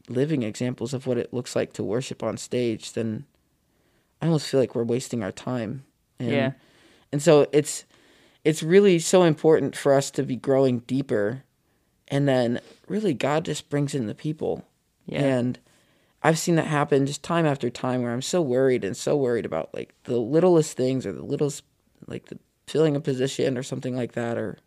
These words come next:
Speaker 1: only having one switcher or something like that. And,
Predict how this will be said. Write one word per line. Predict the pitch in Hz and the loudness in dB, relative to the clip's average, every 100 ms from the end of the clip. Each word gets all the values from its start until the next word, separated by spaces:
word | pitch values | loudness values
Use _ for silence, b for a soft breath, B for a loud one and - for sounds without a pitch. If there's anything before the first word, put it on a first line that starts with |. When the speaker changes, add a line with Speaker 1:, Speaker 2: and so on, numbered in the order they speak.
| - | -4
Speaker 1:
only | 151 151 | -2 -2
having | 143 127 117 | -2 -4 -4
one | 120 117 117 | -2 -4 -6
switcher | - 123 - 117 117 | -8 -6 -4 -2 -2
or | 87 78 | -2 -4
something | - - 104 | -8 -10 -10
like | - | -6
that. | 107 - | -6 -6
And, | 107 | -8